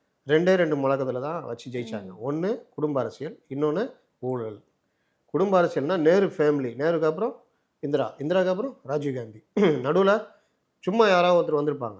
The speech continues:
Speaker 1: அதாவது லால் பகதூர் சாஸ்திரி கொஞ்ச நாள் இறந்துட்டாரு, இந்திரா. இந்திராக்கு அப்புறம், அஹ், ஒரே ஒருத்தர் மட்டும்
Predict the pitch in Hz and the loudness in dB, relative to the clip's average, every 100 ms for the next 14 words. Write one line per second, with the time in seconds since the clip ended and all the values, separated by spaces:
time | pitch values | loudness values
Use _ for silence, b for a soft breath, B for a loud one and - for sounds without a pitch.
0 | - 113 123 123 139 139 135 127 117 127 | -18 -12 -10 -10 -6 -4 -4 -6 -8 -8
1 | 117 123 117 127 127 123 117 117 110 107 | -8 -10 -10 -8 -6 -6 -8 -12 -14 -16
2 | 113 117 117 117 - _ _ _ _ 147 | -16 -14 -10 -10 -12 _ _ _ _ -4
3 | 147 151 135 127 165 180 b b b b | 2 4 2 0 -4 -4 b b b b
4 | - 160 156 156 156 170 170 160 156 147 | -4 2 4 6 6 4 4 2 0 0
5 | 151 | 2